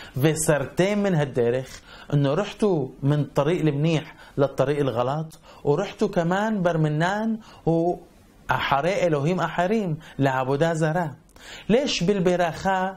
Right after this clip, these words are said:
ما عم يقول إنه البركة إنه نحن بدنا نسمع الوصايا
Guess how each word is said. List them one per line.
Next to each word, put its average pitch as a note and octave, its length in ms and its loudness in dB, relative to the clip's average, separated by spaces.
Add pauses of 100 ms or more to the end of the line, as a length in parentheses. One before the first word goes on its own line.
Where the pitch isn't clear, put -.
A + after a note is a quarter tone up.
ما F#3+ 160 2
عم G3+ 240 0
يقول F#3+ 560 0 (280)
إنه D3+ 180 2
البركة C#3 600 0
إنه D3 160 -2
نحن E3 260 -2
بدنا C#3+ 140 -2
نسمع F#3 360 0
الوصايا D#3 680 0